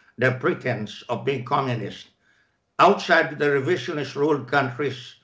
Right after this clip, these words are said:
some communist parties completely disintegrated after the collapse of the Soviet Union,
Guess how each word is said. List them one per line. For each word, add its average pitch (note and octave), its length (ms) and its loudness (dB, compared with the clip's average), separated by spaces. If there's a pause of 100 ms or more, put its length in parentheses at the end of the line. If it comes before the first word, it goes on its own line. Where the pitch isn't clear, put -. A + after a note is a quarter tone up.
(160)
some G3 380 0
communist C3 500 -4
parties B2+ 360 0
completely B2 760 -6 (280)
disintegrated C#3+ 1000 0
after C3 300 0
the - 100 -4
collapse C3+ 460 0
of B2+ 80 -6
the B2+ 100 -2
Soviet B2+ 380 -2
Union, G#2 500 -4